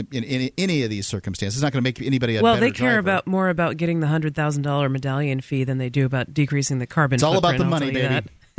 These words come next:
Speaker 2: that. <laughs> Uh, let's go to the phones, Mark, and talk with Dale. Dale, you have a question for us?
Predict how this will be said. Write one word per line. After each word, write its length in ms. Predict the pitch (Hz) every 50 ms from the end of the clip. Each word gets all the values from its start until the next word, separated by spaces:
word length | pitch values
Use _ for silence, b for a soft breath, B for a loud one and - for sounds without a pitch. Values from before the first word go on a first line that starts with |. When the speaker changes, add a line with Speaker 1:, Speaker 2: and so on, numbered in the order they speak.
| 302 - -
Speaker 2:
that. 160 | - 160 - _
<laughs> 520 | - - - - - - - - 320 _
Uh, 180 | 208 214 233 233
let's 220 | - 226 294 - -
go 100 | - 359
to 80 | 339
the 80 | 302 285
phones, 380 | - - 247 240 226 202 - -
Mark, 260 | 175 160 160 170 -
and 140 | 170 170 -
talk 320 | - 185 196 208 - -
with 180 | 180 160 131 127
Dale. 500 | - 156 190 240 247 175 135 165 226 - _ _ _ _ _ _ _ _ -
Dale, 360 | 151 208 247 302 427 466 440
you 160 | 381 269 311
have 120 | 392 381 -
a 60 | -
question 360 | - - 202 233 - - 302
for 200 | 302 - 311 320
us? 240 | 403 427 - - -